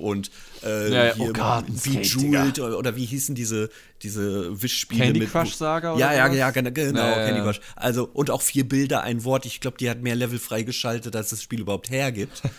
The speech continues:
Speaker 1: Ähm, da ist
Speaker 2: Ja.
Speaker 1: es doch was anderes, weil bei mir sind halt Arbeitsmaterialien auf dem Handy, ne? Also ich
Speaker 2: Aha.
Speaker 1: arbeite mit dem Handy und es ist für mich eine Ergänzung im Alltag, weil du halt damit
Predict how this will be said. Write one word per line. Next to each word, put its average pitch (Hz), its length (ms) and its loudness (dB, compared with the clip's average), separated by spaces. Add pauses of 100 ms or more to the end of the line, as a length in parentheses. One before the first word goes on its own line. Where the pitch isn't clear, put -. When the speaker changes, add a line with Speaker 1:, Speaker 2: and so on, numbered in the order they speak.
(340)
Speaker 1:
Ähm, 110 420 -4 (520)
da - 120 2
ist 113 100 8
Speaker 2:
Ja. 110 60 10
Speaker 1:
es 107 80 8
doch 101 120 0
was 185 160 2
anderes, 185 460 2
weil 117 100 2
bei 120 140 2
mir 135 240 0
sind 151 260 -2
halt 127 300 -4 (680)
Arbeitsmaterialien 98 1120 -2
auf - 200 -12
dem 98 140 -8
Handy, 82 280 -10
ne? 101 220 -6 (300)
Also 127 160 2
ich 127 80 4
Speaker 2:
Aha. 127 220 0
Speaker 1:
arbeite 113 420 0
mit 104 340 -4
dem 101 140 -4
Handy 113 340 -2
und 120 140 -4
es 123 120 -6
ist - 180 -4
für 135 100 -6
mich 135 240 -6
eine 113 340 -4 (180)
Ergänzung 131 720 -2
im 135 240 -4
Alltag, 123 540 -4
weil 101 240 -4 (840)
du 131 200 -4
halt 127 140 -4
damit 139 280 -4